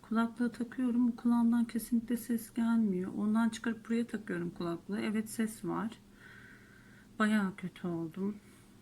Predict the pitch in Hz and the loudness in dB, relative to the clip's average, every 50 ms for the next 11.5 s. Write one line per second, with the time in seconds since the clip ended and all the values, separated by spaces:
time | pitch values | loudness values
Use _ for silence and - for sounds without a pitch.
0 | - - - - - - - - - - 208 202 214 220 214 - 214 208 214 208 | -20 -20 -20 -20 -20 -20 -20 -20 -6 -2 0 2 2 2 2 0 -2 0 0 0
1 | 202 196 196 196 196 - - 208 202 208 202 202 202 - - 196 196 180 190 180 | 0 0 0 -2 -4 -4 -2 0 0 0 -2 -4 -6 -4 0 0 0 0 -2 -4
2 | 175 - - 196 196 185 - 190 185 - - - 202 - 190 190 190 - 196 180 | -6 -6 -4 -2 -2 -2 -2 -4 -6 -6 -8 -10 -10 -8 -8 -8 -6 -6 -6 -8
3 | - - 202 190 185 170 180 180 180 175 170 175 170 165 160 - - 170 160 151 | -6 -4 -2 -2 -2 -2 -2 -4 -4 -4 -2 -2 -2 -2 -4 -6 -6 -6 -4 -4
4 | 165 156 - 170 170 180 185 175 - - 185 180 180 - - - - 180 185 185 | -4 -4 -4 -2 -2 -2 -2 -4 -6 -6 -6 -6 -8 -8 -12 -10 -8 -6 -4 -4
5 | 185 - - - 190 175 170 180 175 175 180 175 175 170 151 151 - - 185 196 | -6 -6 -6 -6 -4 -4 -2 -2 -2 -2 -4 -4 -4 -6 -6 -8 -8 -8 -8 -8
6 | 254 - - - - - - - - - - - - - - - - - - - | -8 -10 -14 -18 -20 -20 -20 -20 -20 -20 -20 -20 -20 -20 -20 -20 -20 -20 -20 -20
7 | - - - 202 190 175 - - - 202 202 220 208 208 196 190 190 185 196 202 | -20 -12 -6 -4 -4 -4 -4 -4 -4 -2 -2 0 0 0 0 0 0 -2 -2 -4
8 | - - 185 175 175 175 175 180 170 - - 190 220 254 277 - - - - - | -6 -6 -6 -6 -6 -6 -6 -6 -6 -4 -2 -2 -2 -2 -2 -4 -10 -16 -20 -20
9 | - - - - - - - - - - - - - - - - - - - - | -20 -18 -18 -18 -18 -18 -20 -20 -20 -20 -20 -20 -20 -20 -20 -20 -20 -20 -20 -20
10 | - - - 190 190 190 196 190 190 190 - - - 226 233 240 240 240 226 233 | -10 -4 -2 0 0 2 2 0 0 -2 -2 0 2 4 4 4 4 4 2 -2
11 | - - 226 226 226 220 226 233 240 240 | -2 0 2 4 4 4 4 2 2 0